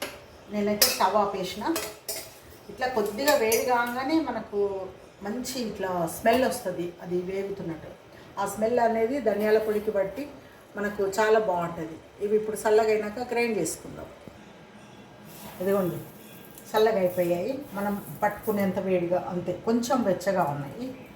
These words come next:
జార్లో వేసి మంచిగా మెత్తగా గ్రైండ్ చేసుకోవాలి.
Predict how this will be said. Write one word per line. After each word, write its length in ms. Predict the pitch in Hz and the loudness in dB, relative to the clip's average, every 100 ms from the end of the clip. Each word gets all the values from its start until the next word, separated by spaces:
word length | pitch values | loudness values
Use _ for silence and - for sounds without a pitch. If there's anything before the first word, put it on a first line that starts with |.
| - - - 175 | -20 -18 -12 4
జార్లో 360 | 202 190 190 | 6 6 6
వేసి 420 | 190 190 - 311 - - - - - - - - - - - - - - - - - - - - - - - - - - - | 4 2 2 -2 -4 -8 -10 -10 -12 -12 -16 -20 -20 -20 -20 -20 -20 -20 -20 -20 -20 -20 -20 -20 -20 -20 -20 -20 -18 -18 -6
మంచిగా 280 | 196 185 - | -2 2 6
మెత్తగా 440 | 185 - 185 202 | 6 6 2 2
గ్రైండ్ 360 | 208 185 180 165 | 4 4 4 2
చేసుకోవాలి. 680 | 147 - - 151 156 262 | -4 -6 -8 -6 -4 -6